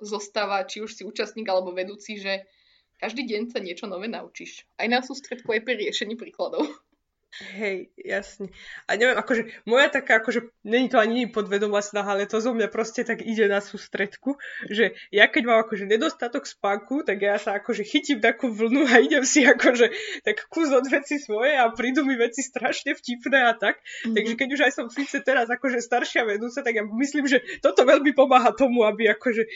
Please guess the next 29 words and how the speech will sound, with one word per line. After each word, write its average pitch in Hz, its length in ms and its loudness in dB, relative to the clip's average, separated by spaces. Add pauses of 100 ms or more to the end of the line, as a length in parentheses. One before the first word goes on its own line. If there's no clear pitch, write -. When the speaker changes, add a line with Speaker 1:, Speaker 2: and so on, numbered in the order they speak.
(140)
Speaker 2:
nejakí 214 400 0
oni 226 240 0
ľudia 233 320 4
nemali 220 400 4
predo 226 320 2
mnou, 202 320 2
že 214 240 0 (640)
fú, 202 160 -8
ty 175 160 -16
kokso, 175 480 -10 (180)
som 180 220 -10
vážny 196 400 -4
človek, 185 480 -6 (260)
bla, 165 220 -10
bla, 165 180 -8
bla, 170 300 -8
rozmýšľam. 202 720 -2
<laughs> 247 80 8 (640)
Speaker 1:
Hej, 220 160 -10
hej. 208 220 -8 (880)
Toto 277 240 -10
je 277 80 -8
ináč 262 240 -8
vec, 247 240 -2
ktorá 269 240 -6
je 240 80 -6
taká, 254 320 -6
že 240 240 -4 (400)
áno, 226 320 -6